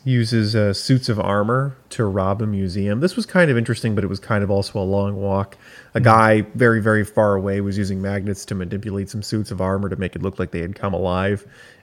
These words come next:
Speaker 1: and were indestructible to steal some things that he wanted. That was interesting, but also like, huh. Uh, and Robin solves a crime all on his own in the second story in this Batman issue. I thought that was really neat.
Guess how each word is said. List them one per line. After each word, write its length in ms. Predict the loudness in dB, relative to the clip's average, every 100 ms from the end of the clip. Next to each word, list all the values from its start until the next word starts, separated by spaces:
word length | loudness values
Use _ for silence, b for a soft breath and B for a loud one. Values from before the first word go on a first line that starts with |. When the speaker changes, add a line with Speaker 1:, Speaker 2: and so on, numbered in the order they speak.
| -4
Speaker 1:
and 100 | -4
were 160 | -2
indestructible 720 | -4 -2 0 2 2 0 -2 -4 b b b b
to 440 | -2 0 0 -2 -4
steal 260 | -2 2 2
some 140 | 2
things 220 | -2 0
that 80 | -2
he 80 | -2
wanted. 320 | -2 -2 -4 -8 b b
That 120 | 4
was 200 | 4 2 0
interesting, 400 | 2 2 0 2
but 100 | 2
also 240 | 2 2
like, 260 | 0 0 2
huh. 180 | 2 2 -4 _ b b b b b b _ 2
Uh, 340 | 4 6 4
and 160 | 2 4
Robin 360 | 4 4 0
solves 360 | -2 -4 -4 -4
a 60 | -6
crime 360 | -4 -2 -2
all 120 | -2
on 80 | -4
his 160 | -6 -4
own 260 | -4 -6 -12 -12
in 180 | -10 -8
the 60 |
second 300 | -6 -8 -8
story 320 | -8 -4 -2
in 60 | -4
this 100 | -4
Batman 360 | -4 -6 -6 -8
issue. 260 | -8 -4
I 40 | -4
thought 120 | -2
that 120 | -2
was 140 | -2
really 200 | -4 -6
neat. 280 | -4 -4 -6